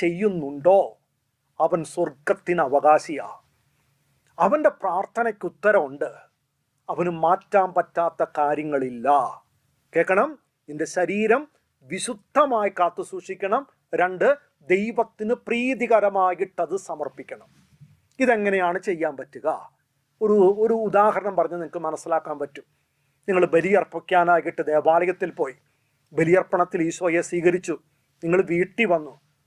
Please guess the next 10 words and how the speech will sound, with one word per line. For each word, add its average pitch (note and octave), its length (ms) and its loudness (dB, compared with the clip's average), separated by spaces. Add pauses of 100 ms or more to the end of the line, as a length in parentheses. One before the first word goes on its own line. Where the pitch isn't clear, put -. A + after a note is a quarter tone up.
(120)
വീട്ടിൽ A3+ 280 0
വന്ന് G3+ 200 0
കുറച്ച് G3+ 300 -2
മണിക്കൂർ F#3+ 400 0
കഴിഞ്ഞപ്പോൾ F#3 440 0
വീട്ടിലുള്ളവർ F3+ 600 2
പറയുവാണ്, D#3+ 440 2 (600)
"ഞങ്ങളൊരു G3 380 4
വിരുന്നിന് G#3+ 420 2
പോകുക." F3 240 2